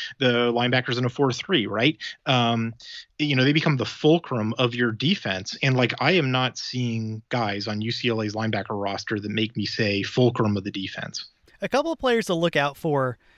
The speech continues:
Speaker 2: that, that, to your point, have not been proven, but do come in with some interest here. Um, Caleb Johnson was the number three juco o-, outside linebacker of twenty twenty. Uh, Damian Sellers was a top twenty-five linebacker in the twenty twenty class, so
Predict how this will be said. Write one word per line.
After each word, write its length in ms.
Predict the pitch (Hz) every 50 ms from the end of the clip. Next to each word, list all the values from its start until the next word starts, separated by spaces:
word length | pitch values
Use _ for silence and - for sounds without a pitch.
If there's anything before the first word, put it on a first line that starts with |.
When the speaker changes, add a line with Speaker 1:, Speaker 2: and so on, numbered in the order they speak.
| _ _ _ _ -
Speaker 2:
that, 260 | - 156 160 156 156
that, 260 | 156 151 147 143 135 -
to 120 | - -
your 120 | 175 175 180
point, 280 | - 175 165 156 147
have 140 | 131 139 143
not 180 | 151 156 156 -
been 160 | - 151 143
proven, 460 | - - 143 139 131 135 135 131 127
but 180 | 120 - 135 127
do 160 | - 165 165
come 240 | - - 165 156 160
in 380 | 151 151 151 147 143 143 139 - _ _ _ _ _ _ -
with 340 | 156 151 165 180 190 185 - _
some 320 | - - - - 160 147 156
interest 440 | 165 170 - - 131 123 - - -
here. 280 | 139 131 127 127 131
Um, 200 | 135 139 131 135
Caleb 340 | - - 196 208 220 220 180
Johnson 460 | 156 175 160 160 165 - 196 190 180
was 140 | 165 156 135
the 80 | - 151
number 220 | 147 147 156 156
three 320 | 139 - - 160 160 156
juco 600 | 143 135 147 151 - - 156 143 143 139 139 139 - - -
o-, 80 | 156 151 -
outside 300 | 170 165 - - 170 143
linebacker 500 | 139 139 139 135 135 135 131 - 147 135
of 80 | 127 -
twenty 220 | - 143 135 127
twenty. 360 | - - 165 165 160 160 156 _ _ - - - - _
Uh, 160 | - 160 143 143
Damian 320 | 135 170 185 196 190 170
Sellers 540 | - - - 165 165 170 170 170 165 160 -
was 120 | 156 139
a 60 | 139
top 240 | 131 - - 151 147
twenty-five 520 | - - 156 151 147 - - 147 143 143 147
linebacker 500 | 143 139 139 139 139 139 131 - 151 147
in 80 | 139
the 80 | 135 131
twenty 240 | - - 151 147 147
twenty 260 | - - 156 151 151
class, 340 | - - 156 147 147 143 -
so 280 | - 160 143 135 127